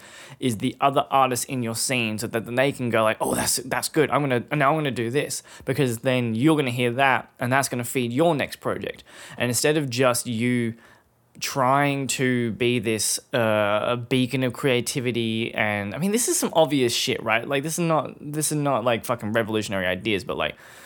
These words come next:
I think, uh, we get lost in which,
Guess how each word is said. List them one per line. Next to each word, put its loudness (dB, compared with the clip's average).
I 4
think, -2
uh, 0
we 0
get 2
lost 2
in -4
which, 0